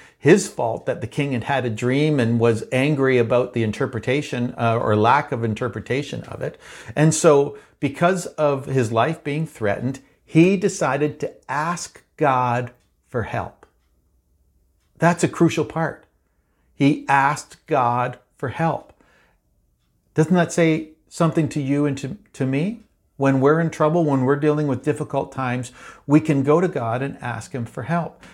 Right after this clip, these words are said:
And you see, that's exactly what Daniel did. He asked for a revelation. He needed to know what the king's dream was, and God revealed the mystery. God explained it to him. And so he was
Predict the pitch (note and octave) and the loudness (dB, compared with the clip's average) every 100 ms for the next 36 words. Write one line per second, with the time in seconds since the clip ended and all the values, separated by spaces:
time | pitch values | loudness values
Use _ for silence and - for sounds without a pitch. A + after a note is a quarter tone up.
0 | - C#3+ C#3 - C3 C#3 C3 C3+ A#2+ A#2 | -6 0 0 2 2 2 0 -2 2 2
1 | - C3+ B2 A#2+ B2 B2 A#2 E3+ D3+ - | 2 -2 -2 -2 -2 -2 0 0 0 -2
2 | C#3 - C#3 B2+ B2 - - D3+ B2+ A#2+ | -6 -4 -2 -2 -2 -10 -8 -4 0 2
3 | A2+ A#2+ D3 E3+ - - _ _ _ _ | 0 0 -4 -6 -10 -14 _ _ _ _
4 | _ _ - D3+ C3+ C#3 D3+ D3+ D#3 B2+ | _ _ -2 0 2 2 0 0 0 2
5 | B2 B2 B2 B2 - B2+ A#2 - C3 F3+ | 2 0 -2 -4 -4 -2 -2 -2 -4 -2
6 | A2 F2+ - A2+ G#2 - - G#2 A#2 D3+ | -4 -8 -8 -8 -8 -6 0 2 2 0
7 | D#3+ - A#2 G#2 A#2 A#2 B2+ A#2+ C3 D#3+ | -4 -4 -4 -2 -2 0 0 -4 -6 -6
8 | D#3+ - - _ _ _ _ _ _ - | -8 -14 -18 _ _ _ _ _ _ -2
9 | A#2 C3 C#3 - D3 E3 E3+ - G2 F2+ | 2 2 0 -6 -4 -2 -4 -6 -10 -10
10 | F#2+ A2 _ _ _ _ _ _ _ - | -12 -18 _ _ _ _ _ _ _ -2
11 | B2 D#3+ C3 C#3+ C#3 C3+ | 0 2 2 2 0 -2